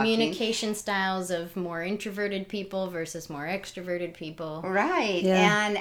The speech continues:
Speaker 2: um, it just, and it was so funny that all the toasts just really started to take on this theme of this difference in how diverse we are.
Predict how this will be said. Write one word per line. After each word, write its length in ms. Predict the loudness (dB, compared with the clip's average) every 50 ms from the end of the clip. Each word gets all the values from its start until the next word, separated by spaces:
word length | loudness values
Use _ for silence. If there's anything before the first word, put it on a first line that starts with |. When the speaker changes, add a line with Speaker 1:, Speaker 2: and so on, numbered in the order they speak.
| -2
Speaker 2:
um, 460 | 0 2 4 4 4 4 4 2 0 -2
it 140 | -2 -2 0
just, 320 | 0 0 0 0 -2 -6 -4
and 220 | -4 -4 -4 -2 -2 -2
it 140 | -2 0
was 220 | 0 0 0 0 0
so 220 | 0 0 -2 -2
funny 420 | -4 -2 2 4 4 4 4 2 2
that 200 | 2 0 0 2
all 220 | 4 6 6 6 4
the 160 | 2 -2 -4
toasts 560 | -6 -8 -6 -2 0 0 0 0 -2 -6 -8
just 280 | -6 -4 -4 -4 -4 -4
really 280 | -4 -4 -2 -2 -4 -4
started 420 | -6 -2 0 0 0 0 -2 -4 -8
to 160 | -10 -12 -12
take 360 | -8 -6 -4 -4 -4 -6 -10 -8 -2
on 320 | 0 2 2 2 2 0 -2
this 260 | -4 -6 -6 -8 -8
theme 640 | -8 -6 -2 0 0 0 0 -2 -2 -4 -4 -4 -8 -14 -18 -18 -20 -20 -6 _ 4
of 360 | 4 4 4 2 0 -4 -2
this 500 | 0 0 0 0 -2 -4 -6 -8 -10 -12 -18 -20 -20 -20 -20 -20 _ _ _ -14 -6 -2
difference 760 | 0 0 0 -2 -4 -4 -4 -4 -2 -4 -6 -6 -8 -10 -10 -6
in 280 | -4 -2 -2 -2 -2 -2
how 320 | -2 -2 0 0 0 -2 -4
diverse 800 | -6 -8 -8 -8 -8 -6 -4 -2 -2 -2 -4 -6 -8 -10 -10 -10 -10
we 220 | -10 -10 -10 -10 -8
are. 440 | -8 -8 -6 -6 -6 -6 -8 -10